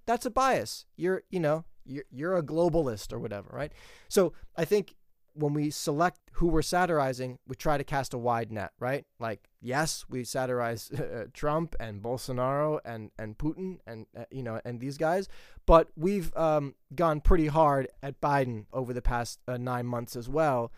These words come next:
for a whole variety of issues, both, you know, his sort of, mm, less than inspiring leadership, uh, the way that the media has given him a, a kind of big pass on a lot of issues, particularly early in his presidency. So we try to select our subjects in a way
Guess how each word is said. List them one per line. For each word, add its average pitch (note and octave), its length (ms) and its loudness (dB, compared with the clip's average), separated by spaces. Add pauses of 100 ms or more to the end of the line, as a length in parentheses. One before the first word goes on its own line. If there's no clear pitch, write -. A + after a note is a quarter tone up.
(120)
for E3 140 2
a - 40 0
whole E3+ 260 10
variety C#3 500 8
of A#2+ 80 2
issues, A2 320 -2
both, A#2 400 -4
you A#2+ 100 -6
know, G2 160 -6
his A2 220 -8
sort A2+ 180 -10
of, G#2+ 240 -10 (720)
mm, C3 600 -8
less C#3 280 0
than C3+ 120 -4
inspiring C3 640 2
leadership, D3+ 960 4
uh, B2 240 -6
the C3 100 -2
way C#3+ 200 4
that C#3 120 2
the C3 80 -2
media D3 520 6
has D3 200 0
given D3+ 320 0
him D#3 460 -2
a, C#3 280 -2
a C#3 60 -8
kind D3 200 -4
of B2 120 -8
big C#3+ 220 -2
pass C#3 360 -2
on D3 60 -4
a C#3 60 -2
lot C3+ 180 0
of B2+ 80 -4
issues, C3+ 400 -6
particularly B2+ 380 -8
early C3 180 -2
in C3+ 60 -6
his C3 100 -8
presidency. C3 600 -8 (200)
So F#3 200 6
we E3 200 2
try A3 260 6
to F#3+ 200 2 (160)
select F3+ 580 0
our C#3+ 140 -2
subjects C3+ 640 0
in C3 80 -6
a B2+ 80 -4
way A2 440 -4